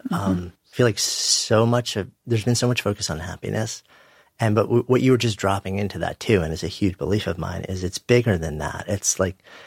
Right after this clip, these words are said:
Speaker 2: it's meaning, and meaning often includes, meaning can be derived from suffering and from sacrifice and from darkness. And if that becomes a leading metric, you know, you can go long windows and not be entirely happy,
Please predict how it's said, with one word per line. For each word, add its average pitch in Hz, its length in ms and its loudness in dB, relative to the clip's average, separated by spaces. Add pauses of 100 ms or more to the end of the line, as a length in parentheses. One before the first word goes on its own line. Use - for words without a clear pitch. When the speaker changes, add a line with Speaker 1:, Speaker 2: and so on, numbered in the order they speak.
(340)
Speaker 2:
it's - 240 0
meaning, 107 540 4
and 95 180 -2
meaning 107 380 2
often 104 400 -4
includes, 92 800 -2 (200)
meaning 135 220 4
can 135 140 0
be 123 100 2
derived 101 480 0
from 92 500 -6
suffering - 600 -4
and 101 160 -6
from 95 160 -4
sacrifice - 800 -2
and - 160 -4
from 87 220 -6
darkness. 92 720 0 (420)
And 113 80 -4
if 92 120 -8
that 113 260 0
becomes 139 400 -2
a 139 80 -2
leading 139 280 -2
metric, 139 540 -6 (480)
you 120 140 4
know, 110 260 4 (220)
you 120 160 -2
can 190 160 2
go 175 160 4
long 120 320 2
windows 107 420 -2
and 87 100 -6
not 98 220 -6
be 123 100 0
entirely 107 440 -2
happy, - 560 -4